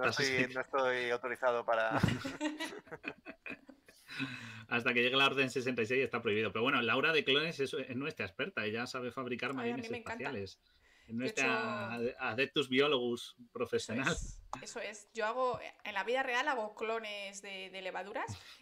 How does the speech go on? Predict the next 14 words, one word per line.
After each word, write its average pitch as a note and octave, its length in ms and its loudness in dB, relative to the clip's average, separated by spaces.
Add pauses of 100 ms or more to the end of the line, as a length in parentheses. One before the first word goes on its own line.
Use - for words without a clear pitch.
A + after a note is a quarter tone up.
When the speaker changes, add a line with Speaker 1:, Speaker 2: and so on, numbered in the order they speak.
(220)
Speaker 3:
y A3+ 120 -10
podría A3 440 -2
ser B3+ 220 -6
posible A3 420 -6
hacer G#3 320 -6
clones A3 400 -4
de G#3 100 -10
humanos. A3 840 -8 (140)
O - 40 -20
sea, - 240 -10
tenemos C#4 320 -4
la C#4+ 100 0
opción C4 340 -4
Dolly, F#3 400 -6